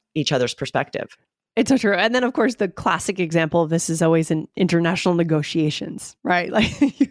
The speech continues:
Speaker 1: Absolutely.
Speaker 2: I mean, opposite negotiation styles, and we can go into that another day, or even better, we could have a guest on to talk about international
Speaker 1: That'd be amazing.
Speaker 2: negotiation. That would be fantastic. But that is a
Speaker 1: Absolutely.
Speaker 2: place where you will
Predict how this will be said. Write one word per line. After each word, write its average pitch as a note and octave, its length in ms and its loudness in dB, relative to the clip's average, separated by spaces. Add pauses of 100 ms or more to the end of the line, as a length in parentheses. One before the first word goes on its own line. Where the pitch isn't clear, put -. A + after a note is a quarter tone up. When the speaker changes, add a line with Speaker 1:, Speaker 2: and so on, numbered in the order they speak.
(120)
Speaker 1:
Absolutely. C#3+ 640 0
Speaker 2:
I G#3+ 100 2
mean, G3 220 2 (200)
opposite G3+ 440 0
negotiation G3 600 0
styles, F#3 800 0
and F3+ 480 -8
we G#3 180 0
can G#3+ 140 -2
go G3 140 4
into F#3+ 180 0
that F3+ 160 0
another D#3+ 240 0
day, B3 260 0
or A3 200 2
even F3+ 240 -2
better, A3+ 200 2
we F3+ 120 2
could F#3 100 -2
have E3 140 -2
a D#3+ 40 -4
guest F3 380 -4
on D3 220 -14
to D#3+ 100 -14
talk F3 320 -4
about E3 280 0
international E3+ 640 0
Speaker 1:
That'd - 20 -2
be E3+ 80 -2
amazing. E3+ 100 0
Speaker 2:
negotiation. E3+ 800 -2
That G3 240 2
would E3 80 -6
be D#3+ 100 -4
fantastic. - 880 -6
But F#3 140 2 (400)
that A#3 220 2
is G#3+ 100 0
a F3+ 60 0
Speaker 1:
Absolutely. D#3 100 -2
Speaker 2:
place E3+ 300 2
where F3 80 2
you F3 160 4
will E3+ 160 -2